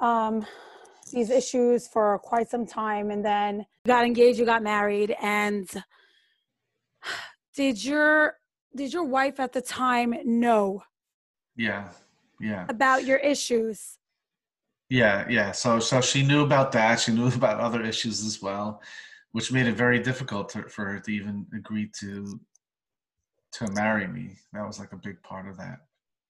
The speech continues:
Speaker 2: which, I don't know, I guess if you interview her one day, you'll hear that whole part of the
Speaker 1: Yes.
Speaker 2: story.
Speaker 1: Yes.
Speaker 2: Yeah, it was very significant. Um,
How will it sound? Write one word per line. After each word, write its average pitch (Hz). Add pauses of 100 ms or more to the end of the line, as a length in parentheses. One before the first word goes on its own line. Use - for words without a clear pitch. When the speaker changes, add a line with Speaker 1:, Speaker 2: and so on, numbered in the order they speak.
(240)
Speaker 2:
which, -
I 104
don't 98
know, 92
I 98
guess 107
if 104
you 104
interview 104
her 104
one 92
day, 95
you'll 101
hear 101
that 92
whole 98 (200)
part 240
of 175
the 185
Speaker 1:
Yes. -
Speaker 2:
story. 196 (560)
Speaker 1:
Yes. 240 (360)
Speaker 2:
Yeah, 92 (100)
it 110
was 104
very 104
significant. 98 (1700)
Um, 92